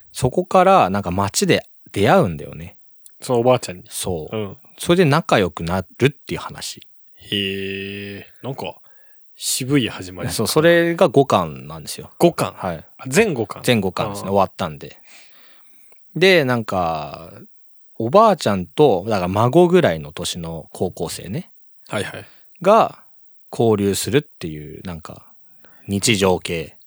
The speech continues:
Speaker 2: 面白いとこだね。でもあんまそこ、
Speaker 1: <laughs> あ、そうそう、出会う。
Speaker 2: おばあちゃんが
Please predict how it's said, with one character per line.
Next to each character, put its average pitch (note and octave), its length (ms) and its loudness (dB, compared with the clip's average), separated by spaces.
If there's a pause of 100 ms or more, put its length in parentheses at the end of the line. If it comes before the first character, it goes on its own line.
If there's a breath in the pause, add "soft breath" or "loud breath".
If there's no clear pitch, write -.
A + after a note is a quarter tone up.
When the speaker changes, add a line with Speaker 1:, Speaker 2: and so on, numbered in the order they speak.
(460 soft breath)
Speaker 2:
面 F#3 200 0
白 G#3+ 260 4
い G2+ 260 -2 (220)
と G#2+ 100 2
こ G#2 60 -4
だ C3 100 -6
ね。 C#3 100 2
で D#3 80 4
も D3+ 60 6
あ C#3+ 60 6
ん - 40 8
ま G#3+ 80 6
そ - 140 0
こ、 G#3+ 200 2
Speaker 1:
<laughs> - 60 -20
あ、 A#2 160 4
そ C3 180 4
う G#2 60 0
そ G#2 140 -2
う、 F2+ 60 -4
出 C3 160 6
会 E3 80 6
う。 - 20 6
Speaker 2:
お D#4+ 40 6
ば D#4 60 4
あ D#4 80 0
ち - 120 0
ゃ A3 60 4
ん D#3 180 0
が C#3 400 4